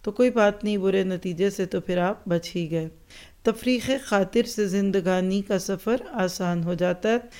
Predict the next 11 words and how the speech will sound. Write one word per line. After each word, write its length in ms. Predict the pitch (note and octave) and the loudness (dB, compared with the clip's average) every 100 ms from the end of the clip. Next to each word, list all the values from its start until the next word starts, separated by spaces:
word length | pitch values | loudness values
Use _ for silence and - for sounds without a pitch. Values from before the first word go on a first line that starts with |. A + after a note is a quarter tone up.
| - - | -20 -8
तो 80 | F#3+ | -4
कभी-कभी 600 | G3+ F#3 G3 G3 F3 A3+ D#4 - | -2 0 0 0 0 0 -2 -2
तफरीक़ 380 | F#3 F3+ F#3+ F3+ - | -4 -2 -2 -2 -2
पे 140 | G#3+ | -2
जाइए। 500 | G3 F3 E3 E3 E3+ E3+ - - - - - | 2 0 2 0 -2 -6 -16 -20 -20 -8 -6
इसी 200 | A3 B3 | -2 2
तरह 240 | B3 A#3+ A3+ | 6 6 6
मलाकूत 640 | G#3 G3+ G3 G#3 A3 A3 | 6 4 2 0 -2 -2
का 160 | - G3 | -2 -2
मुशाहिदा 560 | G3 G3 F3+ F3 G#3 G#3 | -2 -2 -2 2 0 0
कीजिए। 540 | G#3+ G#3+ G#3 G#3+ | -2 -2 0 2